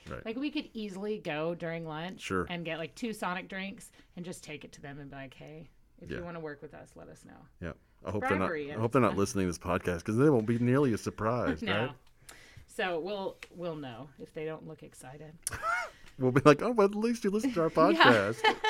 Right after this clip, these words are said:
Speaker 1: It's okay."
Speaker 2: Silver lining.
Speaker 1: Yeah.
Speaker 2: Um, but one good thing that did come out of that is we got to do,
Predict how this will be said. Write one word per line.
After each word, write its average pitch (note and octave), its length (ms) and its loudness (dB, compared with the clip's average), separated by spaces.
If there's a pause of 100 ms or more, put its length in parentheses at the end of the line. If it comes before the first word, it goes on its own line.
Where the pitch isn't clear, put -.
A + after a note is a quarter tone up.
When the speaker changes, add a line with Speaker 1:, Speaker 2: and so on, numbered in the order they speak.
Speaker 1:
It's A3+ 120 0
okay." B3+ 420 6
Speaker 2:
Silver F4 280 0
lining. C#3+ 680 -8
Speaker 1:
Yeah. F2 240 0 (800)
Speaker 2:
Um, G3 460 0
but B3+ 180 4
one C#4+ 200 2
good E4+ 260 0
thing F3 200 -2
that D#3 120 -8
did E3+ 160 -8
come F3+ 140 -10
out E3 120 -4
of E3 80 -6
that D#3+ 140 -6
is E3+ 120 -10
we E3+ 180 -12
got D3+ 280 -10
to F3+ 80 -14
do, D#3 500 -8